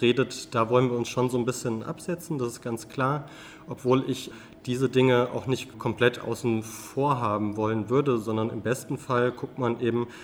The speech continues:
dass man verschiedene Gestaltungsmethoden, die ja auch sehr alltagsrelevant sind, für, gerade auch für Jugendliche,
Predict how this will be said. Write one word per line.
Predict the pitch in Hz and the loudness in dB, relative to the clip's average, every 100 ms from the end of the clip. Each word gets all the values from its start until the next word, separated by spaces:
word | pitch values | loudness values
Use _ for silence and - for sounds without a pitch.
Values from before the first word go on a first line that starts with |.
| - | -10
dass | 123 - | -8 -4
man | 117 | -4
verschiedene | - 117 - 151 139 131 | -2 -4 -2 0 2 2
Gestaltungsmethoden, | 127 - 139 147 156 - 139 - 143 143 139 135 | 0 0 2 2 -2 -4 -6 0 2 4 2 2
die | 117 | 0
ja | 113 | 0
auch | 110 | -2
sehr | - 117 113 110 113 - - - - - | -4 0 0 0 -4 -10 -18 -20 -16 0
alltagsrelevant | 127 165 160 131 - - 117 110 98 104 110 - | 4 4 2 -2 -2 0 2 2 0 0 0 -4
sind, | 113 113 113 | -2 0 0
für, | - 107 104 110 - | 0 0 0 -2 -8
gerade | - 117 113 | -2 0 0
auch | 110 | -4
für | - | -6
Jugendliche, | 101 107 123 123 120 123 123 | -4 -2 -2 -4 -4 -2 -4